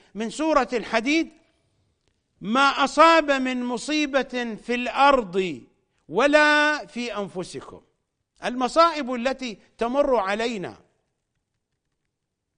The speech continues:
البلايا التي نواجهها في هذه الحياة، ما يجري الآن في واقع الحياة الشيعية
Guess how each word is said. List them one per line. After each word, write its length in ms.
البلايا 760
التي 380
نواجهها 1120
في 140
هذه 360
الحياة، 540
ما 220
يجري 400
الآن 680
في 220
واقع 720
الحياة 580
الشيعية 960